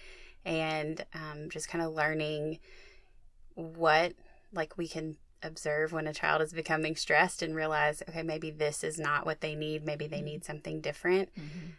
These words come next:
Speaker 1: For me, I think it is so crucial to involve their caregivers, um, because you, you know exactly what your kids need, and you just
Speaker 2: Mm-hmm.
Speaker 1: spoke to that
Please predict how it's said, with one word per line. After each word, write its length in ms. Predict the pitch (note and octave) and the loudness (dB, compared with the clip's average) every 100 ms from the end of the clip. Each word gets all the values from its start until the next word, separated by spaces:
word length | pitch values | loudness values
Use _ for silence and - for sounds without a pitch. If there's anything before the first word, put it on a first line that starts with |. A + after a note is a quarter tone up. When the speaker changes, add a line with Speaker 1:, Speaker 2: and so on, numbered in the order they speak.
| - | -18
Speaker 1:
For 300 | - G3 F#3 | 0 4 6
me, 400 | F3 E3+ F3 F3 | 6 8 8 6
I 80 | E3+ | 2
think 180 | F#3+ F#3 | -2 0
it 100 | F#3 | 2
is 160 | F3 - | 0 -2
so 720 | - E3 D#3+ E3 E3+ E3+ E3+ - | -4 -2 0 0 0 -2 -6 -4
crucial 560 | D#3 D#3 D3+ C#3+ D3 D3+ | -4 -2 0 0 0 -2
to 180 | - E3 | -4 -2
involve 800 | D#3+ D#3 D3 D3 D3+ D#3 D#3 - | -2 -4 -2 0 0 0 -4 -8
their 160 | D3 | -8
caregivers, 800 | D3 D3 - - - E3 E3 - - - - E3 | -4 -6 -4 -6 -6 -6 -4 -6 -6 -18 -16 -12
um, 400 | E3 E3+ F3 E3+ - | -10 -8 -10 -10 -14
because 320 | E3 F3 D#3+ | -6 -4 -2
you, 340 | E3+ F#3 F#3 E3+ | 0 2 2 0
you 240 | F3+ F#3+ G3+ | 4 6 8
know 240 | F3 E3+ | 8 8
exactly 460 | E3+ E3+ D#3+ F3+ E3+ | 6 4 4 0 0
what 160 | D#3+ | -2
your 260 | D#3 E3 D#3+ | 0 0 -2
kids 340 | - E3 D3+ | 0 -4 -2
need, 320 | D#3 D3+ E3 E3+ | -6 -2 -2 -2
and 140 | D3+ | -4
you 100 | D3+ | -2
just 180 | F#3 F3+ | -4 0
Speaker 2:
Mm-hmm. 140 | - | 2
Speaker 1:
spoke 140 | D3+ - | 2 2
to 100 | D3+ | 0
that 260 | C#3 D3 | 2 0